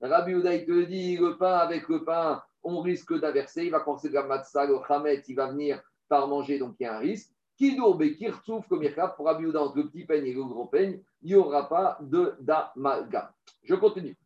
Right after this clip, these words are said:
Mishnah. Rabbi Meir Omer. Rabbi Meir, il a dit. Maintenant, on revient. On a expliqué dans les drachot plus haut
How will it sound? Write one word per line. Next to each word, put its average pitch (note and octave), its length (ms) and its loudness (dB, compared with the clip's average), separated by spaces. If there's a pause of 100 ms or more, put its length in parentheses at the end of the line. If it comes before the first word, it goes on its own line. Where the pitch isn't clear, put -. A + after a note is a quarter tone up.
Mishnah. G3+ 400 -4 (500)
Rabbi F#3 280 -2
Meir G#3+ 240 4
Omer. D#3 240 2 (160)
Rabbi D3 280 -2
Meir, F#3+ 240 4
il F#3 100 2
a D3+ 80 2
dit. G#2 100 -6 (540)
Maintenant, G#3+ 540 2
on G3 100 6
revient. D#3+ 300 2 (260)
On E3+ 140 -6
a F#3+ 100 2
expliqué F#3+ 540 2
dans E3+ 140 -6
les D#3 100 0
drachot D#3 480 -2
plus D3 260 -4
haut D3+ 180 0